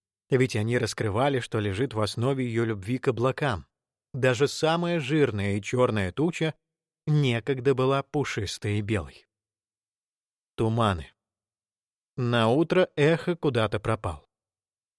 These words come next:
Никто не видел, как он ушёл, а если и видел, то молчал. Искать его, правда, пытались.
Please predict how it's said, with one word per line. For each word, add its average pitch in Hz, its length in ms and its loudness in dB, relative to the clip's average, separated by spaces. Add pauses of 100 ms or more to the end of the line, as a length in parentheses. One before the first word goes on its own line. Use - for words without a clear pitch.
(300)
Никто 165 360 0
не 220 160 2
видел, 127 260 2
как 110 220 0
он 107 100 -2
ушёл, 160 420 0 (200)
а 127 120 2
если 117 380 0
и 101 140 -4
видел, 127 440 0 (160)
то 98 140 -2
молчал. 95 560 -4 (1120)
Искать 196 380 0
его, 165 140 4
правда, 151 400 2
пытались. - 680 -6